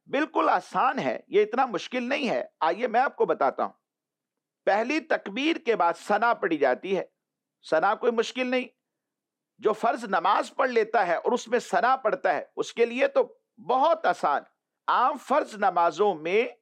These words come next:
پہلی رکعت کی ابتدا میں جو ثنا پڑھی جاتی ہے، سبحانک اللہم و بحمدک، یہ جو ثنا ہم پڑھتے ہیں، پوری ثنا، یہ ثنا پہلی تکبیر کے بعد پڑھی جا سکتی ہے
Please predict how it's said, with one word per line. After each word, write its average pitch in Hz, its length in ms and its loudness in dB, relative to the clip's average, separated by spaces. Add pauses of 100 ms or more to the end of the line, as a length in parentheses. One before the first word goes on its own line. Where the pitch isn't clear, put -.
(440)
پہلی 247 380 2
رکعت 254 400 -2
کی 254 240 -8
ابتدا 208 600 2
میں 240 160 2
جو 214 200 2
ثنا 220 440 0
پڑھی 220 260 0
جاتی 156 280 0
ہے، 120 60 -8
سبحانک 208 840 0
اللہم 202 840 0
و 196 200 2
بحمدک، 165 800 -2 (560)
یہ 247 160 2
جو 285 200 2
ثنا 240 360 0 (100)
ہم 247 140 0
پڑھتے 220 400 0
ہیں، 156 160 -2
پوری 262 360 -4
ثنا، 165 320 0 (720)
یہ 254 340 2
ثنا 208 420 2 (160)
پہلی 185 360 0 (100)
تکبیر 233 560 -4
کے 240 160 0
بعد 202 240 2
پڑھی 180 200 0
جا 143 180 2
سکتی - 420 -6
ہے 117 40 -12